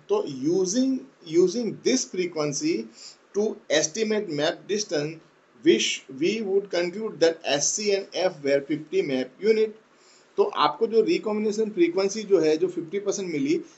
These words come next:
तो उसके हिसाब से तो आपको एससी और एफ,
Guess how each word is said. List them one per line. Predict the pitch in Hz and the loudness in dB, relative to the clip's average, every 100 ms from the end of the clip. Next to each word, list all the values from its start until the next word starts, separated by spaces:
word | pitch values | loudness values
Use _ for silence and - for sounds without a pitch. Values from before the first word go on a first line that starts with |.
| _ - | _ 0
तो | 240 - | 0 2
उसके | 185 175 - | 2 2 6
हिसाब | 220 190 196 202 | 6 6 4 2
से | - 233 | 2 0
तो | 233 226 220 | 4 8 8
आपको | 233 180 180 - 220 | 8 2 0 2 0
एससी | - 170 170 - - 226 226 | 4 4 4 2 0 -2 -2
और | 202 202 - 160 | 2 2 2 -2
एफ, | 185 185 | 0 0